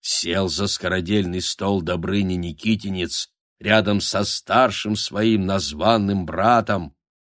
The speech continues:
Досыта они там наедались,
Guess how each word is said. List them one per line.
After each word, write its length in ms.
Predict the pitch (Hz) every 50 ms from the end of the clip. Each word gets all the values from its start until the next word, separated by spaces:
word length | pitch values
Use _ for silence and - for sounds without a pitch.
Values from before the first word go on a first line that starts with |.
| _ _ _ _
Досыта 760 | - 80 151 185 208 196 151 - - 131 117 104 - 113 107
они 240 | 104 104 107 110 110
там 400 | 107 - 110 104 98 87 82 85
наедались, 1120 | 82 80 80 76 71 71 69 71 78 156 196 202 185 165 143 123 107 - - - - -